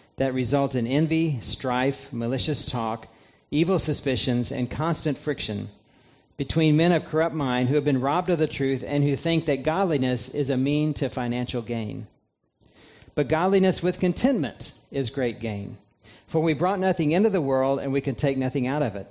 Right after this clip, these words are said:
But if we have food and clothing, we will be content with that." People who want to get rich fall into temptation and a trap and into many foolish and harmful desires that plunge men into ruin and destruction.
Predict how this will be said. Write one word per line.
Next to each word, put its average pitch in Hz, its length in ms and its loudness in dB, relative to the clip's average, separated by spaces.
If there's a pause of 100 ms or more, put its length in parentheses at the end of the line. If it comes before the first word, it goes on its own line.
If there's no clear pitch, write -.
(320)
But 139 100 2
if 135 140 -2
we 147 100 2
have 147 200 2
food 160 260 -2
and 180 120 0
clothing, 123 440 -2
we 127 140 -2
will 127 120 -2
be 113 160 -6
content 113 640 -6 (180)
with 113 200 -12
that." - 360 -10 (1000)
People 247 320 2
who 208 160 4
want 190 180 2
to 190 80 2
get 165 220 0
rich 139 260 0
fall 151 240 2
into 131 160 -2
temptation 156 580 0
and 135 140 -2
a 123 60 -2
trap 156 520 -4
and 139 160 2
into 135 200 2
many 151 260 2
foolish 175 480 -2
and 131 160 0
harmful 156 380 -4
desires 120 560 -2
that 123 180 -2
plunge 143 340 -2
men 123 180 -2
into 117 260 -4
ruin 131 420 -4 (380)
and 120 120 -4
destruction. 117 600 -6